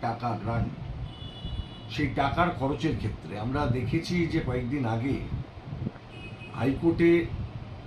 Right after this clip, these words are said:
সরকারের মুখ পুড়েছিল মহাত্মা গান্ধী রুরাল এমপ্লয়মেন্ট গ্যারান্টি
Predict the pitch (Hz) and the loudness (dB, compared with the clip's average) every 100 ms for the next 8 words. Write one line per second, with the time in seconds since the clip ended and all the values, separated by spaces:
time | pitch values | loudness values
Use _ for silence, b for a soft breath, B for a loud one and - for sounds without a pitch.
0 | - 123 123 160 165 160 160 - 170 170 | -6 -4 -2 2 4 6 4 2 4 4
1 | 147 - 143 - - - - - - - | 4 2 0 0 -4 -6 -6 -6 -4 -4
2 | - - - - 131 143 165 151 156 156 | -4 -4 -4 0 0 0 0 2 2 2
3 | 156 135 147 143 143 127 147 151 151 131 | 2 4 4 2 0 -2 -2 0 0 2
4 | 127 139 - 151 139 | 2 0 -2 -2 -2